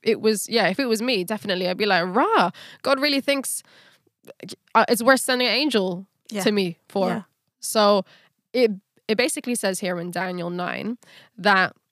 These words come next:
Speaker 1: while I was speaking in prayer, the man Gabriel, whom I had seen in the vision at the beginning, being caused to fly swiftly, reached me about the time of the evening offering.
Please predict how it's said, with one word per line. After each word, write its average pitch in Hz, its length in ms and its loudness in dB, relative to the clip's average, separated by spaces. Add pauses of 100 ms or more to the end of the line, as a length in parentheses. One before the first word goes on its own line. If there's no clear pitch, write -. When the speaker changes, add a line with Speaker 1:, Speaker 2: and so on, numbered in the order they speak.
Speaker 1:
while 254 280 4
I 247 120 2
was 233 140 -2
speaking 233 460 -2
in 190 160 -2
prayer, 190 340 0
the 180 100 -2
man 220 320 2
Gabriel, 196 720 0 (240)
whom 226 140 4
I 208 80 4
had 202 160 -4
seen 277 260 -4
in 233 100 0
the 196 60 -4 (100)
vision 196 200 0
at 165 80 -6
the 175 60 -16
beginning, 185 520 -4 (300)
being 208 340 0
caused 240 340 2
to 220 100 0
fly 196 280 2
swiftly, 190 500 -2
reached 220 520 -2
me 214 160 0
about 185 300 2
the 185 60 -8
time 180 400 -6
of 170 160 -6
the 180 180 -10
evening 175 400 -8
offering. 180 420 -8